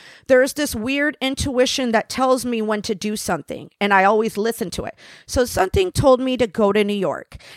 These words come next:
And at the time, I just got cert-, I said, "Let me go to New York and let me have a skill." And I got certified in bondage. And I didn't really practice it in L A so much as I wish I would have, because I think those guys would appreciate. But I came to New York,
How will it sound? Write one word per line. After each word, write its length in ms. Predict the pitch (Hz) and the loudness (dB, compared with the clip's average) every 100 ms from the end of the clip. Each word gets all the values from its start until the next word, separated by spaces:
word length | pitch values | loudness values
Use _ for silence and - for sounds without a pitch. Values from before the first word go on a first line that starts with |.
| - | -6
And 240 | 240 233 226 | 0 2 4
at 160 | 277 | 2
the 100 | - | 0
time, 340 | - 294 262 233 | -2 0 2 4
I 120 | 208 | 2
just 300 | - 269 - | 2 -2 0
got 160 | 302 - | -4 -2
cert-, 260 | - 254 254 | -4 -2 -2
I 60 | |
said, 200 | 254 302 | -2 -2
"Let 160 | 311 330 | 0 -2
me 100 | 381 | -4
go 140 | 330 | -4
to 100 | 320 | -6
New 100 | 294 | -6
York 280 | 277 269 262 | -6 -6 -4
and 100 | 220 | -6
let 120 | 240 | -6
me 120 | 269 | -8
have 140 | 269 226 | -8 -8
a 60 | |
skill." 300 | 226 - 240 | -10 -6 -2
And 80 | 190 | 0
I 80 | 190 | 0
got 180 | 226 - | 0 -2
certified 600 | - 262 277 277 254 240 | 2 2 2 4 4 4
in 100 | 226 | 4
bondage. 300 | 202 185 180 - - - - - - - - - - | 6 4 2 -4 -10 -10 -12 -16 -18 -20 -20 -8 0
And 280 | 254 233 - | 2 2 2
I 100 | 269 | 2
didn't 280 | 403 381 | 2 0
really 240 | 349 339 320 | 0 -2 -6
practice 540 | - 285 277 302 - | -4 -4 -4 -6 -4
it 140 | 269 - | -4 -4
in 120 | 247 | -4
L 220 | 226 226 | -2 0
A 360 | 190 185 190 185 - | 0 0 -2 -6 -12
so 300 | - 247 214 | -10 -6 -4
much 280 | 202 190 208 | -4 -4 -4
as 140 | 196 | -4
I 80 | 180 | -4
wish 340 | 180 262 - | 0 -2 2
I 100 | 214 | 0
would 240 | 180 175 160 | 4 4 4
have, 220 | 165 - | 2 0
because 280 | 208 214 196 | -2 0 0
I 80 | 190 | 0
think 260 | 214 170 | -2 0
those 260 | 220 233 254 | 2 4 2
guys 260 | 226 208 | -2 -4
would 120 | 208 196 | -4 -10
appreciate. 460 | - 190 - 190 | -10 -12 -10 -10
But 100 | 196 | -8
I 80 | 190 | -8
came 340 | - 302 349 349 | -10 -12 -10 -8
to 120 | 339 | -6
New 80 | 285 | -4
York, 540 | 254 226 220 - | 2 4 4 0